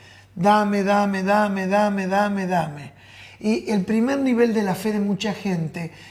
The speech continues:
es esperar de Dios, que Dios lo sane, que Dios le dé, que Dios lo ayude. Ahora otra, otra cosa es cuando vos te relajás y decís, "Señor,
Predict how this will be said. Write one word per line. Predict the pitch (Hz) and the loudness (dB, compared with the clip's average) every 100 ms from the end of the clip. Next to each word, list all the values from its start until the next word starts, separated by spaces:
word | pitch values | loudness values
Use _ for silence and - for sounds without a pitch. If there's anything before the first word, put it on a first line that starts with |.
| - | -10
es | - 180 202 | -2 0 0
esperar | 190 190 196 196 | -2 -2 -2 -2
de | 180 175 | -2 -2
Dios, | 170 147 - | -2 -6 -8
que | 180 | -6
Dios | 170 180 160 | 0 0 0
lo | 165 131 | -4 -8
sane, | - - 208 190 185 180 - - - | -8 -2 0 2 0 -4 -10 -18 -6
que | - 180 | 2 4
Dios | 185 180 160 | 4 2 2
le | 170 170 | 0 0
dé, | 196 190 175 | 2 2 0
que | 180 | -2
Dios | 165 170 160 | -4 -2 -4
lo | 156 | -6
ayude. | 135 151 127 131 - - - - | -8 -10 -12 -16 -20 -20 -18 -2
Ahora | 202 226 | 0 2
otra, | 226 208 - - | 0 -6 -12 -6
otra | 202 202 208 | -6 -4 -4
cosa | 214 214 | -4 -6
es | - | -8
cuando | 185 185 185 | -6 -4 -2
vos | 196 185 | -4 -4
te | 185 | -6
relajás | 190 202 190 - 185 180 - - - - - | -4 -2 -4 -2 -4 -4 -8 -18 -20 -18 -4
y | 180 | -4
decís, | 160 180 | -2 -2
"Señor, | - 185 208 220 | -2 0 2 2